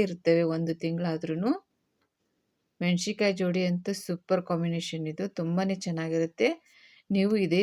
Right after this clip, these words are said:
ಥರ ಮಾಡಿ ನೋಡಿ, ತುಂಬ ಇಷ್ಟಪಟ್ಟು ತಿಂತಾರೆ ಎಲ್ಲರೂ. ಈರುಳ್ಳಿ ಜೋಡಿ ಅಂತೂ ತುಂಬಾನೇ ಚೆನ್ನಾಗಿರುತ್ತೆ. ಇವಾಗ ನೀವು ಎಲ್ಲ ಥರ ಚುರ್ಮರಿನ ತಿಂದಿರ್ತೀರ,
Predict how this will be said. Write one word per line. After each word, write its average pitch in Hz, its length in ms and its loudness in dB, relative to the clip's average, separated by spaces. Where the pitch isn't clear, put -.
ಥರ 190 120 4
ಮಾಡಿ 165 260 0
ನೋಡಿ, 165 180 0
ತುಂಬ 170 140 -2
ಇಷ್ಟಪಟ್ಟು 180 560 -2
ತಿಂತಾರೆ 160 420 0
ಎಲ್ಲರೂ. 160 380 0
ಈರುಳ್ಳಿ 196 420 6
ಜೋಡಿ 196 240 4
ಅಂತೂ 185 160 -2
ತುಂಬಾನೇ 175 400 0
ಚೆನ್ನಾಗಿರುತ್ತೆ. 160 680 0
ಇವಾಗ 170 300 0
ನೀವು 175 200 0
ಎಲ್ಲ 170 120 2
ಥರ 190 100 4
ಚುರ್ಮರಿನ 165 480 -4
ತಿಂದಿರ್ತೀರ, 160 500 -2